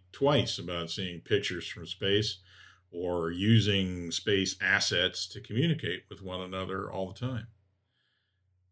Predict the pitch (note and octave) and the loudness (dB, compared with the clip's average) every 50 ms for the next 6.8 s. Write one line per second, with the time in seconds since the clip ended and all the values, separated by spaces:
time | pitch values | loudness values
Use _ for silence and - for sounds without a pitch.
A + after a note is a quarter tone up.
0 | _ _ _ _ _ _ - A2 G#2 G#2+ A2+ B2 B2 - A#2 A#2 D3+ - C3+ A2+ | _ _ _ _ _ _ 0 4 8 8 8 8 8 6 4 4 6 6 6 8
1 | G#2 G2+ G2+ G2 F#2+ F#2+ F#2+ F#2+ F#2 F#2 F#2+ F#2 - - - G#2+ G2 F#2+ G2 - | 8 8 8 6 6 4 2 0 0 0 -2 -2 -2 0 2 2 4 4 2 2
2 | G2+ F#2+ F#2+ F2+ F2 E2 F2+ F2+ G2+ A#2 A#2 F#2+ E2+ E2+ F2 F2+ - - F2+ F2 | 4 4 4 4 2 0 0 2 4 6 6 6 4 2 -2 -4 -6 -6 -6 -4
3 | F2 E2+ E2 E2 - F2 E2 - - - E2 - - - F#2 F2 - - F2+ F2 | -4 -4 -6 -6 -8 -10 -10 -10 -10 -10 -10 -10 -12 -12 -12 -14 -12 -10 -8 -6
4 | F2 F2+ F2+ F2+ F#2 F2+ F#2 F2+ F2+ F2 E2 E2+ - - F#2 F2 - F2+ - - | -6 -8 -8 -10 -12 -10 -8 -8 -8 -8 -8 -10 -10 -10 -12 -12 -12 -14 -14 -14
5 | - - - - F2+ F2 F#2 F2+ F2 E2+ - - F#2+ F2 E2+ - - F2+ F2+ F2+ | -16 -16 -16 -14 -10 -6 -4 -2 -2 -4 -4 -6 -8 -8 -8 -10 -12 -10 -8 -8
6 | F2 E2+ E2+ E2 - G2+ F#2 F2 E2+ E2+ E2+ F2 - - - - | -6 -6 -6 -8 -8 -8 -8 -6 -6 -6 -6 -4 -6 -6 -8 -8